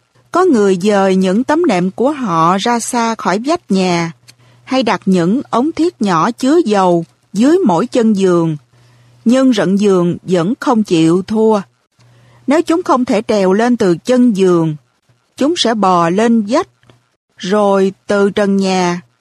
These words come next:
thả mình xuống như những chàng phi công cảm tử tí hon. Đĩa cũng là một vấn đề.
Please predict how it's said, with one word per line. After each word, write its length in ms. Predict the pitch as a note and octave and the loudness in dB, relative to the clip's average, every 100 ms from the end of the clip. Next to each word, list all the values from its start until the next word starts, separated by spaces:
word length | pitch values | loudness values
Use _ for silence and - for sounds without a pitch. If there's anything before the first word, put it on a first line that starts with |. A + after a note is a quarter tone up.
| _ _ - | _ _ -10
thả 360 | A3 E3 A#3 F#4 | -4 -2 0 2
mình 200 | B3 F#3 D#3+ | 2 0 -2
xuống 400 | - A#3+ D#4+ G4+ _ _ - | -2 0 -2 -6 _ _ -4
như 240 | G3+ G#3+ | 0 0
những 340 | G3 F#3 G#3 C#4+ | 0 0 -2 -2
chàng 420 | G#3 F3+ D#3+ D#3 | -2 -2 -2 -4
phi 260 | - G#3+ G3+ | -2 -2 -2
công 440 | - G3+ G3 F#3+ | -2 -2 -2 -4
cảm 280 | F3+ E3+ B3 | -4 -4 -2
tử 260 | F3+ E3+ - - | -2 -2 -2 0
tí 180 | D4+ | 0
hon. 360 | F4 C4+ G3+ F3 - _ _ _ _ _ _ _ _ _ _ _ _ _ _ _ _ _ - | 0 0 0 -2 -10 _ _ _ _ _ _ _ _ _ _ _ _ _ _ _ _ _ -4
Đĩa 480 | F#3+ G3 E3+ F3 D4+ F#4+ _ - | 0 2 2 0 -2 -6 _ -6
cũng 200 | F#3+ B3 | -2 0
là 120 | B3 | 2
một 220 | F#3 E3 | 2 0
vấn 280 | F#3+ B3 E4+ | 0 0 0
đề. 320 | G3+ F#3 E3 | -2 -2 -4